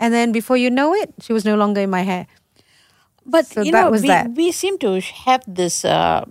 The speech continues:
Speaker 2: encounters, right?
Speaker 1: Mm.
Speaker 2: When we were younger, right?
Speaker 1: Yeah.
Speaker 2: But as we get older
Speaker 1: Yeah.
Speaker 2: and wiser, not
Speaker 1: Yes.
Speaker 2: getting older, getting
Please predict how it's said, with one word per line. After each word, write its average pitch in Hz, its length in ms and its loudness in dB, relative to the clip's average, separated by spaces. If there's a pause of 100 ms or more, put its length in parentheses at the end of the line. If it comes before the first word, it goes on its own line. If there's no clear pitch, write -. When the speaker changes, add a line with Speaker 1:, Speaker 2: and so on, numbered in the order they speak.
Speaker 2:
encounters, 196 800 0
right? 147 260 -4
Speaker 1:
Mm. 190 400 -4
Speaker 2:
When 208 240 2
we 190 140 0
were 180 80 0
younger, 180 440 0
right? 165 320 -4
Speaker 1:
Yeah. 226 260 2 (180)
Speaker 2:
But - 180 0
as 320 240 -2
we 185 220 -8 (140)
get 226 280 0
older 214 720 2
Speaker 1:
Yeah. 208 160 4
Speaker 2:
and 185 160 0
wiser, 190 640 4
not 220 200 4
Speaker 1:
Yes. 180 240 0
Speaker 2:
getting 196 320 0
older, 180 480 2
getting 196 280 -6